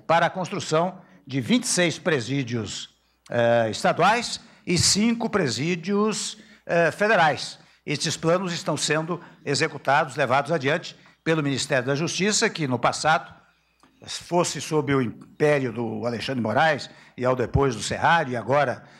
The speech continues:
do Torquato Jardim, tem feito reuniões com secretários de segurança, governadores,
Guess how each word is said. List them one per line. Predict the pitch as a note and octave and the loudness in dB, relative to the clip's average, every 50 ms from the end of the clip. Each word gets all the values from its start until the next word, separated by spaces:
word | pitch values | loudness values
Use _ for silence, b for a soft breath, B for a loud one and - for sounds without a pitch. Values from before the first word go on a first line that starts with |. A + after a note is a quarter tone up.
| B B B - | B B B -14
do | - A#2 | -12 -8
Torquato | G#2+ - B2+ G#2 - C#3 C3+ B2+ - | -4 -4 -4 0 0 0 0 0 0
Jardim, | D#3 D3+ C#3 A#2+ D#3 G3 A3 G3+ B B B B B B | 0 -2 -2 -2 -4 -6 -6 -8 B B B B B B
tem | B G3 F3+ | B -2 -2
feito | - - F#3+ F#3+ F#3+ | 0 0 -2 0 0
reuniões | D#3+ F3 F#3+ D#3+ D3+ E3+ F#3+ F#3 - - - - - _ | 0 0 2 2 2 2 0 0 -4 -8 -10 -12 -18 _
com | - - C3+ | -12 -10 -6
secretários | - - D#3 - D3 B2+ - - D3 D3+ C#3+ A2+ | -4 -4 -2 0 -2 -2 0 2 2 2 2 -2
de | - | -6
segurança, | - C3+ A#2+ A#2+ A#2+ D3+ F#3+ F#3+ F#3 E3+ - - B2+ | -6 -6 -4 -2 0 2 2 2 2 0 -2 -4 -6
governadores, | G#2+ A#2 B2+ C#3+ C#3+ D#3 D3+ C3+ D#3 F#3 G#3+ A3 - - | -4 -2 0 0 2 2 2 2 2 0 0 0 -4 -8